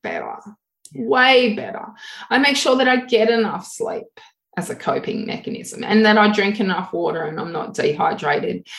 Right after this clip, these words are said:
and exercise. So I still weight train three days a week with a personal trainer.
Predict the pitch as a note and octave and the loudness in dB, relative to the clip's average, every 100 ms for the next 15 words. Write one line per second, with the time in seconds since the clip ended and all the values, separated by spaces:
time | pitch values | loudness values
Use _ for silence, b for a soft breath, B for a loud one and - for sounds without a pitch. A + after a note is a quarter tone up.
0 | B - F3+ F3+ E3 - - - - - | B 0 2 2 -2 -2 -8 -10 -8 -6
1 | - - - _ _ B B B - G#3 | -8 -12 -20 _ _ B B B 0 4
2 | G#3+ A#3+ C4+ C4+ - - A3+ B3 G#3+ G3 | 6 8 6 4 0 4 6 6 2 0
3 | F#3+ - - - F#3+ - - F#3 F#3+ G#3 | 0 -4 -6 -6 -8 -14 -6 2 4 4
4 | G#3+ G#3 A3 A3 F3+ C#3+ - - D#3+ - | 4 2 0 -4 -4 -6 -8 -12 -12 -8
5 | - D#3+ E3 F3+ F#3 F#3+ - - C2 - | -4 -2 -2 -4 -4 -4 -4 -4 -6 -6